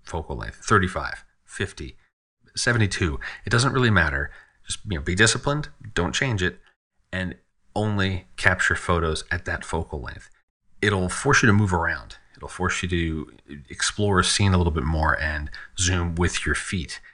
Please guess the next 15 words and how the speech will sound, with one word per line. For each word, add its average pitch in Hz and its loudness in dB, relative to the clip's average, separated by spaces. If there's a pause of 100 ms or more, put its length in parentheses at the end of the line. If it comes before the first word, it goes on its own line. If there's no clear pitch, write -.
(380)
And 82 -4
it'll 87 0
get 90 0
you 92 2
seeing 95 2
things 82 -4
differently 67 -4
because - -4
you 87 2
will 90 4
have 80 2
to 80 -2
physically 90 0
move 82 2
around 76 -2